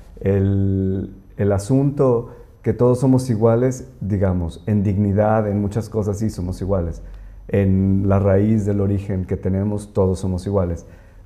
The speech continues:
Pero obviamente que en características, en formas de pensar, en, en cómo nos vemos, y, y todos somos diferentes, y eso está maravilloso. Es parte de la, de la diversidad de la creación, y por eso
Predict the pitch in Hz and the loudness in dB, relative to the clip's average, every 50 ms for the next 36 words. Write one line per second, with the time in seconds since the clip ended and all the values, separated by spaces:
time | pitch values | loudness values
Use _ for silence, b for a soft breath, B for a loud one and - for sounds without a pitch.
0 | B - - 113 113 113 120 120 117 110 - - - - - - - - - - | B 2 4 6 8 8 8 6 6 4 2 -2 -8 -14 -18 -20 -20 -16 -6 0
1 | 113 104 107 120 117 113 113 110 107 95 107 92 107 98 87 101 90 90 87 - | 2 4 4 4 6 6 6 4 4 2 0 0 0 -2 -2 -2 -2 -2 -2 -2
2 | - 98 92 101 104 101 104 - 95 - 101 98 - 95 92 104 95 95 95 95 | 0 0 2 2 2 0 -2 -4 -4 -2 -2 -2 -2 -4 -4 -2 0 0 0 0
3 | 90 87 - 92 87 85 - - 110 107 107 107 110 107 101 95 95 92 87 B | 0 -2 -4 -4 -6 -4 -2 0 0 2 2 2 2 2 0 0 0 0 -2 B
4 | B B B B B B - 98 90 90 87 - 104 98 92 92 92 95 92 90 | B B B B B B -2 -2 0 0 0 0 0 2 2 2 2 0 0 -2
5 | - - - - 101 90 104 107 113 117 113 113 110 110 110 - 101 - - 110 | -6 -12 -12 -8 -2 2 4 4 4 4 4 2 0 -2 -2 -4 -6 -6 -6 -6
6 | 98 98 - 120 113 120 107 110 104 104 104 104 98 98 98 110 113 127 131 135 | -4 0 2 2 2 2 2 0 0 0 0 0 -2 -2 -2 0 2 2 2 2
7 | 147 143 147 107 101 92 107 95 - 101 95 98 98 92 87 87 82 85 90 95 | 2 0 -2 -2 -6 -6 -6 -8 -4 -4 -2 -2 -2 -2 -2 -2 -2 -4 -2 0
8 | 113 120 120 - 143 143 - B B B B B B 95 95 95 - - 107 107 | 0 0 -2 -2 -4 -6 -6 B B B B B B -6 -6 -6 -4 -2 0 2
9 | 110 110 110 110 - 113 101 95 95 B B B B B B - 90 95 98 92 | 2 2 0 0 0 0 0 0 -2 B B B B B B -6 0 2 2 2
10 | 90 90 87 85 85 82 82 82 80 76 - - - - - - - - - - | 2 2 0 0 -2 -2 -4 -4 -6 -8 -10 -14 -18 -20 -20 -20 -20 -20 -16 -8
11 | - 104 101 98 95 95 95 95 92 95 95 - - 110 98 107 107 107 117 120 | -2 0 2 4 4 4 4 2 2 2 0 0 -2 0 2 2 4 4 2 2
12 | 117 113 - - - 98 98 95 95 90 87 95 95 90 90 - - 123 120 135 | 0 -4 -10 -8 -4 0 2 2 2 0 0 0 -2 -2 0 2 4 6 6 6
13 | 151 143 - - 110 95 - - 92 87 92 98 - - 110 98 98 92 - | 4 2 0 -4 -6 -6 -4 -2 0 0 0 0 0 0 0 0 0 -2 -4